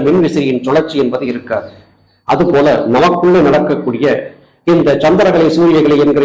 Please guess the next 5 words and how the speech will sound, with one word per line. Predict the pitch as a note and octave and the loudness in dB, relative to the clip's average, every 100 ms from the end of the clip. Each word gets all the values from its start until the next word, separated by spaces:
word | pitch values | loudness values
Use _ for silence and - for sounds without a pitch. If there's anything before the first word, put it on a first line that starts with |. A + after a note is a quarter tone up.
| C3+ | 0
இந்த | C3+ B2+ | 0 0
இரண்டு | D#3 F#3 D#3 | 0 0 -2
வகையான | C#3+ C3+ B2 B2 G#2 F#2 - _ _ _ _ | 0 0 0 0 -6 -10 -20 _ _ _ _
காற்றுகளின் | C#3+ F3 - D#3+ C#3+ B2+ A#2+ - | -2 0 0 0 0 0 -2 -2
சுழற்சியும் | C#3 F3 - C3+ A#2+ | 0 0 -2 -2 0